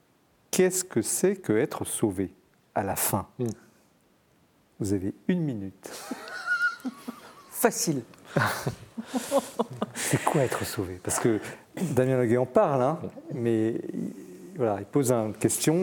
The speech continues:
Speaker 1: on s'arrête. Alors qu'est-ce que c'est qu'être sauvé ? Comment Dieu nous sauve ? Mais oui, il sauve, sauve.
Speaker 3: Euh, être sauvé, c'est, euh,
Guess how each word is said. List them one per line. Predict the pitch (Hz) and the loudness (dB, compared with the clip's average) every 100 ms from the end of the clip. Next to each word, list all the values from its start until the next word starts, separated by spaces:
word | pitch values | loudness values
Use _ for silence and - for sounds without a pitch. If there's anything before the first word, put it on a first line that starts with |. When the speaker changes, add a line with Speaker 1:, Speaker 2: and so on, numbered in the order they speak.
| 170 | 2
Speaker 1:
on | |
s'arrête. | 127 - 131 120 98 | 0 2 4 4 0
Alors | 98 | 0
qu'est-ce | - 180 - | 2 2 2
que | |
c'est | - 131 | 0 0
qu'être | 131 - - | -4 -10 -10
sauvé ? | - 90 98 _ - | -8 -8 -12 _ 0
Comment | 143 151 | 2 2
Dieu | 117 151 | 2 2
nous | 120 | 0
sauve ? | 110 123 101 90 | -2 -2 -2 -4
Mais | 120 | -6
oui, | 107 98 | -6 -8
il | |
sauve, | 92 110 92 | -6 -8 -8
sauve. | 90 120 95 95 92 - - - - - - - - - - - - - | -10 -10 -10 -14 -8 -4 -2 -4 -10 -16 -20 -20 -20 -20 -20 -20 -18 -4
Speaker 3:
Euh, | 131 117 101 - - | -2 -2 -6 -12 0
être | 175 - | 0 2
sauvé, | 180 - 151 143 160 196 - _ - | 0 0 0 2 0 -2 -8 _ -2
c'est, | - - - 151 139 - _ - | 2 4 4 2 0 -6 _ -4
euh, | 107 - | -4 -4